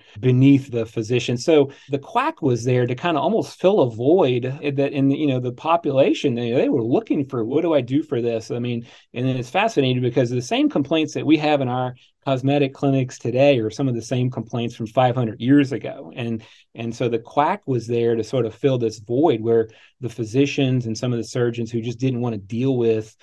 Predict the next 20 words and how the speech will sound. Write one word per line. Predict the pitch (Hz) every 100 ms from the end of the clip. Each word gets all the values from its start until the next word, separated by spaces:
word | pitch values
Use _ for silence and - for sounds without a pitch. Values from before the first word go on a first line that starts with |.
| _ _ -
these, | 117 110 113
what | 110 131 123
were | 120
considered | 113 117 131 123 110
mundane, | 113 127 131 127 127 123 123 120 117
you | 131 123
know, | 113 -
unimportant | 139 135 127 143 127 123 113
complaints | 110 - 131 127 117
to | - 120
the, | 117 110 110 - _ -
this | 113 110
sort | 131 120
of, | 113 107 -
uh, | 127 110
gentleman | 104 127 127 120 113
physician | 120 110 120 127 135 117
of | 110 107
that | 113 110
era, | 135 165 120